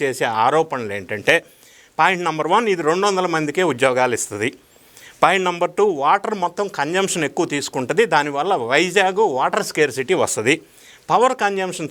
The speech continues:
చాలా ఎక్కువగా ఉంటుంది, వైజాగ్ అంధకారంలో ఉండిపోద్ది. రేడియేషను, పొల్యూషను చాలా ఎక్కువగా ఉంటుంది, వైజాగ్ అంతా ఇబ్బందికరమైన పరిస్థితుల్లో నెట్టబడుతుంది.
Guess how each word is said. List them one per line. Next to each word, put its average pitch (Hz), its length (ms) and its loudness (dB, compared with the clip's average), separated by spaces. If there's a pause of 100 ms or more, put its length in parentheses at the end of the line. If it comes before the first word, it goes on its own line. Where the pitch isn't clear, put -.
చాలా 165 260 4
ఎక్కువగా 160 420 -2
ఉంటుంది, 147 360 0
వైజాగ్ 156 500 -2
అంధకారంలో 147 720 0
ఉండిపోద్ది. 113 600 0 (460)
రేడియేషను, 214 680 2
పొల్యూషను 185 680 -4
చాలా 196 300 0
ఎక్కువగా 190 420 0
ఉంటుంది, 165 420 -4
వైజాగ్ 151 440 0
అంతా 143 340 -4
ఇబ్బందికరమైన 127 840 -4
పరిస్థితుల్లో 151 760 -2
నెట్టబడుతుంది. 127 880 0